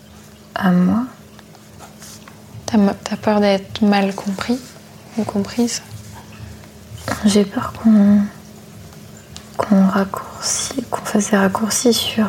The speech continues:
Speaker 1: euh, la complexité de la personne au sein de laquelle je suis.
Speaker 2: Hmm.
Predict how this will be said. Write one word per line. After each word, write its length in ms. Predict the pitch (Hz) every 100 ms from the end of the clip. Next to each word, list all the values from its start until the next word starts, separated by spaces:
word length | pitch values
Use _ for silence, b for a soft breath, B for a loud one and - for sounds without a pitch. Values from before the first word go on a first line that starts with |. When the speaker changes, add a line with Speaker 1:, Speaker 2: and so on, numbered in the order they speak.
| 208
Speaker 1:
euh, 100 | 190 202 - - - - - - - - - 208
la 180 | 202
complexité 1000 | 196 - 202 220 214 - - - - 220 226 - - - - - - - - - - 208
de 120 | 196
la 160 | 190
personne 580 | 196 196 185 - - 208 226 - - - -
au 20 |
sein 220 | - -
de 80 | 190
laquelle 320 | 190 190 175
je 100 | 180 175
suis. 360 | - - 240 254 - -
Speaker 2:
Hmm. 120 | 240